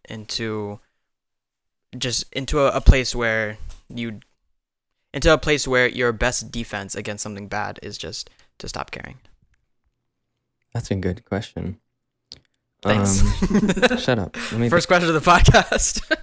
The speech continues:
Speaker 1: <laughs>
Speaker 2: First question. Oh, okay, wait. Before we start,
Speaker 1: Oh, yeah. Sorry.
Speaker 2: um,
Speaker 1: Yes.
Speaker 2: uh,
Speaker 1: Go ahead.
Speaker 2: let me introduce myself.
Speaker 1: Oh, I forgot to, yes.
Speaker 2: I, I forgot
Speaker 1: Yeah, yeah, my
Speaker 2: about
Speaker 1: bad, my
Speaker 2: this.
Speaker 1: bad.
Speaker 2: Okay. Hello,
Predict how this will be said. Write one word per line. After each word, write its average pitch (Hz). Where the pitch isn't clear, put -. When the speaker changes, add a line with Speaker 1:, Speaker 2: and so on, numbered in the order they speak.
Speaker 1:
<laughs> -
Speaker 2:
First 131
question. 92
Oh, 175
okay, 139
wait. 123
Before 147
we 175
start, -
Speaker 1:
Oh, 117
yeah. 107
Sorry. 107
Speaker 2:
um, 95
Speaker 1:
Yes. -
Speaker 2:
uh, 104
Speaker 1:
Go 92
ahead. 127
Speaker 2:
let 123
me 123
introduce 107
myself. 127
Speaker 1:
Oh, 190
I 170
forgot 165
to, 143
yes. 139
Speaker 2:
I, 131
I 123
forgot 135
Speaker 1:
Yeah, 120
yeah, 123
my 110
Speaker 2:
about 92
Speaker 1:
bad, 107
my 120
Speaker 2:
this. 110
Speaker 1:
bad. 101
Speaker 2:
Okay. 101
Hello, 104